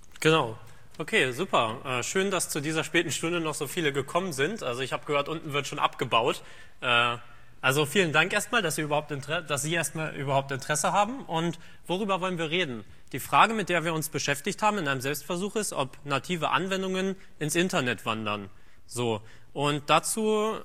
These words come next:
äh, erstmal eine ganz wichtige Frage. Was sind überhaupt Webanwendungen? So.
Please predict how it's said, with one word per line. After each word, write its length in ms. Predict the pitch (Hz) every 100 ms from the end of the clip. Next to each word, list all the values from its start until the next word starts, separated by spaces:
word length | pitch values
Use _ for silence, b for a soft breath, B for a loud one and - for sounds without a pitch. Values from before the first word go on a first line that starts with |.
| -
äh, 320 | 151 143 135
erstmal 360 | 151 160 190 170
eine 380 | 143 170 175 160
ganz 260 | 151 151
wichtige 360 | 180 - 156 135
Frage. 540 | - 127 143 196 254 - B B
Was 140 | 151 185
sind 180 | 208
überhaupt 380 | 170 127 117 -
Webanwendungen? 800 | 117 120 117 113 113 113 107 104
So. 320 | - 113 101